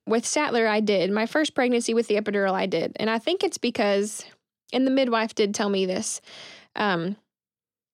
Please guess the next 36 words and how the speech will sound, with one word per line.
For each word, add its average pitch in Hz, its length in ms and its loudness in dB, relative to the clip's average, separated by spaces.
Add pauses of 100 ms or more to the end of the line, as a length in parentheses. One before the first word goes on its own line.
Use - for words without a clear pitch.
(260)
when 254 160 4
you're, 240 220 4
when 233 260 0
you 247 80 2
can't 339 280 0
feel 320 260 2
anything, 214 500 2
you're 254 120 4
just 277 200 2
doing 233 280 4
what 202 120 2
people 214 240 0
tell 185 220 0
you 180 120 0
to - 120 -2
do. 190 140 -2
So - 120 -2
they 196 140 0
say, 240 160 0
"Push, 381 320 0
push, 403 240 0
push 392 220 2
as 370 100 -2
hard 370 220 4
as 349 100 2
you 359 80 4
can." 359 380 2
You 320 140 4
see 277 200 -2
it 269 60 2
in 269 60 2
the 262 60 2
movies 233 360 2
all 202 120 2
the 202 60 2
time. - 300 -4